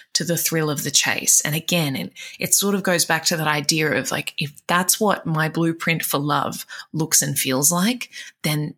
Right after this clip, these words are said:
that's what I'm gonna keep seeking. So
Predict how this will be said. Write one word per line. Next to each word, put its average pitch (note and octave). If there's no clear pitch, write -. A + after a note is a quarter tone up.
that's D#3
what E3+
I'm D#3+
gonna C#3
keep C3+
seeking. -
So D#3+